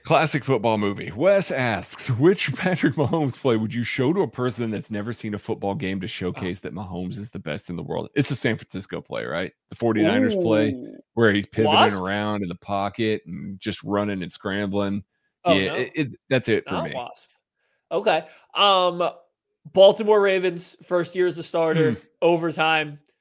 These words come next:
Speaker 1: Mm-hmm.
Speaker 2: scrambling, throwing across his body, well out in front of where I believe with Tyreek Hill, if I'm not mistaken,
Speaker 1: It was
Speaker 2: was
Speaker 1: Tyreek.
Speaker 2: going.
Speaker 1: Mm-hmm.
Speaker 2: Very well placed pass that a lot of people say was ju-, wasn't good. No, it was perfectly placed for what he's trying to
Speaker 1: Perfect.
Speaker 2: do. Um, the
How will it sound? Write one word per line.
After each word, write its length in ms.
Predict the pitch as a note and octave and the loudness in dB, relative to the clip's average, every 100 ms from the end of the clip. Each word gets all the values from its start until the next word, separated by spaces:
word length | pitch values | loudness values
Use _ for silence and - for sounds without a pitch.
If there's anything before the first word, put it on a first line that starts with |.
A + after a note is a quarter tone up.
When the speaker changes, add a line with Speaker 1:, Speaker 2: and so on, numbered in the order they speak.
| _ _ _ _ | _ _ _ _
Speaker 1:
Mm-hmm. 100 | B2+ | -14
Speaker 2:
scrambling, 600 | - E3 D#3+ D#3+ D#3 D#3+ D3+ | -2 0 0 0 -2 -8 -4
throwing 180 | D#3 | -2
across 380 | D3+ C#3+ D#3+ E3 | -2 -2 0 0
his 100 | D#3+ | -6
body, 460 | C#3+ D#3 D3+ D3 D3 C#3+ _ | -4 -2 -2 -2 -6 -8 _
well 560 | D3+ C#3 C#3+ G3 A3 G#3+ | -18 -6 6 8 8 6
out 260 | F3+ F#3+ E3 | 4 0 -2
in 80 | |
front 360 | E3 E3 D#3+ D3 | -8 -6 -4 -4
of 400 | E3 D#3 D3+ C#3+ | 0 0 0 -2
where 220 | C3+ D3 C#3+ | -4 -6 -4
I 60 | |
believe 200 | C#3 D3 C#3+ | -6 -10 -14
with 80 | |
Tyreek 280 | - C#3 D3 | -6 -4 -4
Hill, 160 | F#3 E3 | -6 -8
if 80 | C3+ | -8
I'm 120 | C3 | -16
not 100 | B2+ | -18
mistaken, 240 | D3 F3 F3+ | -10 -4 -2
Speaker 1:
It 20 | |
was 100 | F3 | -2
Speaker 2:
was 160 | D3+ D3+ | -2 -4
Speaker 1:
Tyreek. 40 | D3+ | -2
Speaker 2:
going. 420 | D3 D3 D3 C#3+ | -2 -2 -6 -10
Speaker 1:
Mm-hmm. 520 | - F#2+ - _ - D3+ | -18 -16 -18 _ -10 2
Speaker 2:
Very 240 | F3+ G3 | 4 6
well 220 | F#3 F#3+ | 6 4
placed 320 | F#3 F3+ E3+ | 4 -2 -2
pass 300 | - E3 D#3+ | -2 -2 -2
that 100 | - | -4
a 20 | D3+ | -4
lot 220 | D#3 D#3+ | 0 -2
of 40 | |
people 240 | E3+ D3+ D#3 | -4 -8 -8
say 280 | - D#3 | -4 -2
was 340 | D3 C#3+ D3 B2+ | -2 -4 -6 -6
ju-, 200 | - D3 D#3+ | -6 -6 0
wasn't 360 | D#3 D#3 D#3 | -2 0 -4
good. 240 | C#3 D#3 D3 | -4 -4 0
No, 160 | D3+ | 0
it 100 | D#3 | 2
was 180 | D3+ C#3+ B2 _ | 0 -2 -10 _
perfectly 480 | - E3+ D3+ D#3 D#3+ | -6 -4 -4 -6 -6
placed 320 | D3+ D3+ D3 | -4 -6 -4
for 60 | D3+ | -8
what 80 | |
he's 80 | C#3+ | -10
trying 180 | D3+ D3+ | -8 -8
to 80 | D3 | -4
Speaker 1:
Perfect. 320 | D#3 D3+ D3+ - - _ _ - | 2 2 2 -8 -20 _ _ -2
Speaker 2:
do. 60 | F#3 | 0
Um, 240 | F3+ E3+ - | 2 0 0
the 140 | A3 | 0